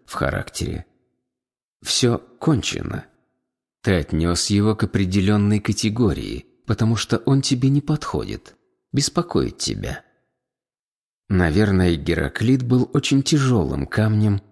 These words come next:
в уме Аристотеля. Потому что Аристотель движется в горизонтальном. Он в этом специалист.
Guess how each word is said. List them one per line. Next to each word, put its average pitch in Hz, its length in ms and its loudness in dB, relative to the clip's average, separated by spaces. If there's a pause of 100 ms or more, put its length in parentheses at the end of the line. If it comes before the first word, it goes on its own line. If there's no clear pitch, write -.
(160)
в 95 140 0
уме 90 280 4
Аристотеля. - 800 -4 (960)
Потому 87 340 2
что 87 240 -2
Аристотель 92 760 -2
движется 131 480 2
в 131 60 0
горизонтальном. 139 1000 0 (520)
Он 151 160 2
в 147 80 2
этом 135 200 4
специалист. - 960 -2